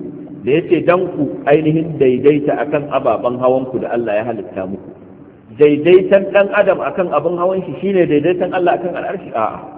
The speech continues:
Istiwa'in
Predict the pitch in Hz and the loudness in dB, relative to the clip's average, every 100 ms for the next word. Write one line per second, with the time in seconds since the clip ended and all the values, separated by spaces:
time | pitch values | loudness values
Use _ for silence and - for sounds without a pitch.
0 | - - - - - - - - - - | -20 -20 -20 -20 -20 -20 -20 -20 -20 -20
1 | - - - - - - - - - - | -20 -20 -20 -20 -20 -20 -20 -20 -20 -12
2 | - 147 - 156 180 202 190 | -8 -8 -4 2 6 6 2